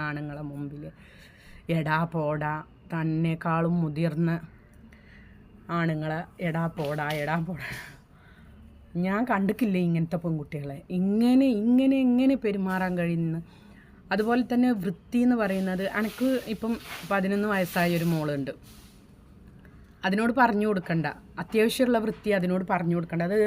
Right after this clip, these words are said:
ചെറുതിലേ നമ്മൾ പ-, പറഞ്ഞു കൊടുക്കും. പിന്നെ അവർക്ക് സ്വയം, സ്വയം ഉണ്ട്, അവർക്കൊരു ചെയ്തിട്ടൊരു വരുത്തുണ്ട് അല്ലേ? അപ്പോൾ ഞാൻ പറയുന്നു, ഇപ്പോൾ, ഉം, ഓരോരുത്തർ പറയുന്നുണ്ട് അവളെ രക്ഷിതാക്കളെ പറഞ്ഞാൽ മതി.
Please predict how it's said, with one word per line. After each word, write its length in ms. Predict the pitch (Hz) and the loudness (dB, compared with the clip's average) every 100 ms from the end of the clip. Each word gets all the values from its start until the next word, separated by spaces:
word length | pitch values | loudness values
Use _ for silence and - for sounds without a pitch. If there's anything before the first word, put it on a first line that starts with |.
| 208 | 2
ചെറുതിലേ 420 | 196 170 196 202 220 | -2 -2 -2 -2 -2
നമ്മൾ 220 | 214 196 | -4 -4
പ-, 160 | 190 - 170 180 | -6 -8 -6 -4
പറഞ്ഞു 280 | 170 180 | -2 -2
കൊടുക്കും. 260 | 185 165 185 | -4 -4 -4
പിന്നെ 200 | 175 180 190 | -4 -2 -2
അവർക്ക് 280 | 180 175 | -4 -6
സ്വയം, 340 | 226 202 202 214 - - - - | -6 -4 -4 -6 -12 -20 -20 -16
സ്വയം 320 | - 220 247 262 | -4 0 2 2
ഉണ്ട്, 260 | 220 208 | 2 0
അവർക്കൊരു 580 | 202 180 175 170 190 190 180 - - 170 | 2 2 0 -2 -4 -4 -6 -10 -20 -6
ചെയ്തിട്ടൊരു 480 | 180 170 165 180 170 | -2 0 0 0 0
വരുത്തുണ്ട് 500 | 170 156 - 156 143 | 0 -2 -4 -4 -2
അല്ലേ? 240 | 165 185 139 - - - - - - - - - - - - - - - | -2 -2 -4 -12 -20 -20 -20 -20 -20 -20 -20 -20 -20 -20 -20 -20 -20 -12
അപ്പോൾ 140 | 180 240 | -2 2
ഞാൻ 160 | 240 262 | 4 6
പറയുന്നു, 260 | 254 262 | 4 4
ഇപ്പോൾ, 160 | - 269 262 233 | 4 4 4 2
ഉം, 180 | 233 220 - | 0 -2 0
ഓരോരുത്തർ 460 | 226 233 233 262 240 | 2 4 4 2 2
പറയുന്നുണ്ട് 460 | 226 208 214 208 | 2 2 0 0
അവളെ 300 | 202 196 190 | 0 2 0
രക്ഷിതാക്കളെ 640 | 202 185 196 185 175 185 175 | 0 -2 -2 0 0 -2 -2
പറഞ്ഞാൽ 320 | 170 160 160 | -2 -2 -2
മതി. 280 | 165 156 160 | -2 -2 -4